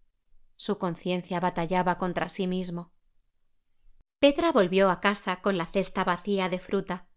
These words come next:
con los cordoncitos anudados y el papel bien doblado.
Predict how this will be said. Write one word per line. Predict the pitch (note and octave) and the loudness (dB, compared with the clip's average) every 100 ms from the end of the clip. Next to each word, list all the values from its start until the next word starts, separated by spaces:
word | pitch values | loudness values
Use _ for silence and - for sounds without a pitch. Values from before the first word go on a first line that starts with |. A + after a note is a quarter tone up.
| _ | _
con | - G3 E3+ | -2 0 0
los | - | -2
cordoncitos | G3 F3 E3 E3 F3+ F3 F3 - | -4 -2 -4 -4 -4 -4 -4 -2
anudados | F#3+ E3 E3 A3 B3 - C#4 | -2 -2 -2 -2 -2 -2 4
y | |
el | F#3+ E3 | 4 4
papel | E3 F#3+ F#3 E3+ | 2 4 4 4
bien | F#3+ F3 | 0 0
doblado. | F3 F3+ F3 E3+ E3+ | -2 -4 -4 -6 -10